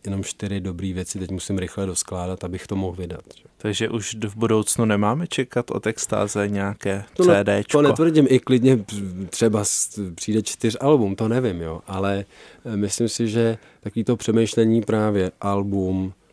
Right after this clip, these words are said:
Speaker 1: šňůra, klip, já nevím, jako další single z alba a to,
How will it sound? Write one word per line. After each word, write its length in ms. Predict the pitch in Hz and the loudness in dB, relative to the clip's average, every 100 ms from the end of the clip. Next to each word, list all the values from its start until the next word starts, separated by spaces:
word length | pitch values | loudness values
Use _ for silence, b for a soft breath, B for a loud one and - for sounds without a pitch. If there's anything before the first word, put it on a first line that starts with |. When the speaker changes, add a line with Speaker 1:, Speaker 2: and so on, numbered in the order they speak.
| - | -20
Speaker 1:
šňůra, 840 | - 107 101 98 95 95 92 92 - - - | -6 0 0 0 0 -2 -2 -6 -10 -20 -4
klip, 420 | 107 98 90 90 _ - b b b b - | 0 0 0 -6 _ -20 b b b b -8
já 140 | 90 | -6
nevím, 200 | 90 87 | -6 -6
jako 200 | 90 98 | -6 -2
další 440 | 95 104 90 - | 0 0 0 -4
single 400 | 95 95 92 95 | -6 -4 -4 -4
z 80 | 92 | -6
alba 440 | 95 92 90 90 90 | -4 -4 -2 -2 -4
a 140 | 98 104 | -6 -4
to, 160 | 110 | -4